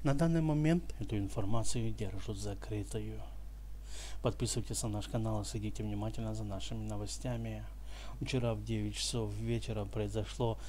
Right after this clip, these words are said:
дерзкое нападение на известного российского актера театра и кино Владимира Яглыча. Сообщается о том, что в Подмосковье, недалеко от его загородного дома,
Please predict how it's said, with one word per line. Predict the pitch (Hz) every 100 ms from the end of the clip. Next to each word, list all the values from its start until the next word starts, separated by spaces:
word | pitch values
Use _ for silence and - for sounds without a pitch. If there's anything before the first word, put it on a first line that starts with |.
| - - - -
дерзкое | 117 104 101 120
нападение | 101 104 107 101 113 110 101
на | 104
известного | 107 104 107 - 113
российского | 107 101 110 - 107 98
актера | - 120 104
театра | 98 110 98 -
и | 101
кино | - 104 107 - - - -
Владимира | 120 107 107 98 98
Яглыча. | 101 101 107 101 - 123 101 101 - - - - - - - - -
Сообщается | - 143 - 156 127
о | 135
том, | 135 123
что | - 120
в | - -
Подмосковье, | 131 110 104 - - 135 117 101
недалеко | 101 101 101 101 -
от | 104 -
его | 101 104
загородного | 107 104 104 98 101 101
дома, | 101 104 110 110